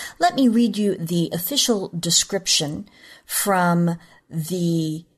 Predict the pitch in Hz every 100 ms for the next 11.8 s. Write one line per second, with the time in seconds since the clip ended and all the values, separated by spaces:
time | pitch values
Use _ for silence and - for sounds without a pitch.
0 | _ 202 247 254 285 254 247 180 226 208
1 | 214 196 214 208 180 185 180 - 233 233
2 | 185 156 175 214 - 180 143 139 - -
3 | - 147 139 123 127 - - 151 151 -
4 | - 170 139 98 - - 175 175 180 170
5 | 165 - 165 160 - 180 175 170 147 214
6 | 240 - 175 165 226 247 - - - 147
7 | 175 165 165 160 160 156 156 - _ -
8 | 190 190 196 - - - - 170 160 165
9 | 175 - 180 175 175 160 160 - - -
10 | 165 156 - 165 165 165 - 160 160 160
11 | - 165 156 151 - 143 - 151